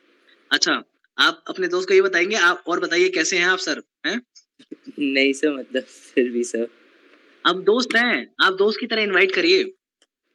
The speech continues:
Speaker 2: अच्छा सर, सर फिर दोस्त से सर वो ऐसे सर, मतलब आप करके बात नहीं हो पाती ना सर, तो इस
Speaker 1: हाँ,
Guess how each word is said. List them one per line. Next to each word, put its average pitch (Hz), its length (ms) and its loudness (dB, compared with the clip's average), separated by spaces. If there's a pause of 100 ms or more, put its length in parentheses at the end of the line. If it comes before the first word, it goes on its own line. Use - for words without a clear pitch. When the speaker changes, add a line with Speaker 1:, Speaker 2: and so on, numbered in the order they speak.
(680)
Speaker 2:
अच्छा 113 800 -6
सर, 117 400 0 (260)
सर 135 220 -6
फिर 165 140 -2
दोस्त 143 420 -6
से 170 120 -4
सर 175 160 -2
वो 175 220 -4
ऐसे 151 300 -8
सर, 156 200 -12 (220)
मतलब 139 360 -8
आप 135 220 -10
करके 139 280 -6
बात 135 340 -6
नहीं 131 180 -6
हो 127 80 -6
पाती 120 320 -10
ना 131 100 -10
सर, 131 220 -8
तो 127 180 -10
इस 117 180 -10
Speaker 1:
हाँ, 165 60 0